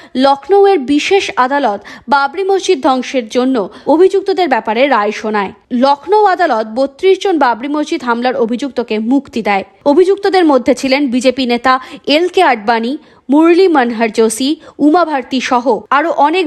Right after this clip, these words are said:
বিজেপি ও সংঘ পরিবারের সদস্য। আদালত বাবরি মসজিদ হামলার অভিযুক্তদের মুক্তি দিয়ে দেওয়ার পরেও কোনো প্রকার বড় আন্দোলন চোখে পড়েনি। প্রকাশ্য দিবালোকে ঘটে যাওয়া অন্যায় কেবল ধর্মের নামে চাপা পড়ে গিয়েছে।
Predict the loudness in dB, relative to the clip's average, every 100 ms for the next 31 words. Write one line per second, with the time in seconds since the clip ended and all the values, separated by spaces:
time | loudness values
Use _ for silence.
0 | 0 0 2 2 2 0 0 -2 0 0
1 | 0 0 0 0 -2 -2 -4 -6 -6 -10
2 | _ 0 0 0 -4 -4 -2 -2 -2 -4
3 | -2 -2 -2 -2 0 -2 -4 -6 -6 -6
4 | -6 -4 -2 -2 -4 -4 -2 -2 0 2
5 | 0 0 0 -2 -4 -12 -8 0 4 4
6 | 4 2 0 0 0 0 0 0 -2 0
7 | 0 -2 -4 -4 -4 -4 -8 -12 _ _
8 | 0 0 0 -2 -2 0 2 0 0 -2
9 | -2 0 0 2 2 0 -2 0 -2 0
10 | -2 0 -2 -6 -8 -2 0 0 0 0
11 | 0 -2 -4 -2 -2 -2 -8 -8 -8 -8
12 | -8 -8